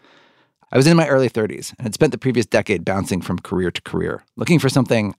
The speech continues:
I felt passionate about. I landed at This American Life by a random fluke and fell immediately in love.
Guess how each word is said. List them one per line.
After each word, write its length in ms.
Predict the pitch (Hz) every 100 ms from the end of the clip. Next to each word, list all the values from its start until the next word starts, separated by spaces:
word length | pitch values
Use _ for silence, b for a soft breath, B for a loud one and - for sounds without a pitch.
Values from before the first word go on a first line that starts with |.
| -
I 80 |
felt 240 | 110 110 -
passionate 400 | 98 - 92 78
about. 260 | - 55 - _ _ _ B B B _
I 60 | 127
landed 460 | 127 135 147 147 120
at 80 |
This 120 | 117 117
American 280 | 113 107
Life 280 | 107 104 95 -
by 100 | 98
a 60 |
random 280 | 101 104 101
fluke 460 | - - 95 85 - -
and 160 | 101
fell 280 | - 110 101
immediately 540 | 104 107 98 - 92
in 120 | 87 87
love. 400 | 80 - -